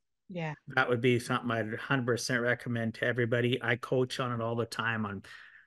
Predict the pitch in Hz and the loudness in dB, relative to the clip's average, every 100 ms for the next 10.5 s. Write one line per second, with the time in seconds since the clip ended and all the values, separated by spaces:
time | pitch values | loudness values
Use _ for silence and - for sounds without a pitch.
0 | - 117 - 120 113 123 117 - 127 117 | -2 -2 2 0 0 0 0 2 2 2
1 | 107 113 107 - 113 110 - 110 110 - | 2 0 2 2 2 2 0 2 2 2
2 | 113 107 - - - - 131 131 131 131 | -2 -2 -4 -12 -20 2 4 8 8 8
3 | - 147 147 - - 147 147 139 127 - | 6 6 6 6 4 6 6 6 4 6
4 | 151 151 127 117 117 113 117 113 110 - | 4 4 2 4 4 4 4 4 2 -2
5 | 127 120 113 - 120 113 127 117 110 113 | -2 0 0 2 2 2 2 2 4 4
6 | 120 120 - 117 113 107 110 127 139 131 | 4 0 -2 0 2 0 2 2 4 4
7 | 123 - 120 113 - 120 - 110 - 110 | 4 4 2 2 2 2 2 -2 0 -2
8 | 107 101 104 107 110 117 - 104 107 107 | 0 -2 -2 -2 -4 -4 -4 -2 0 -2
9 | - 107 - 113 110 - - - - - | -2 -2 -2 0 0 -2 -12 -18 -20 -2
10 | 135 117 110 107 | 2 2 2 0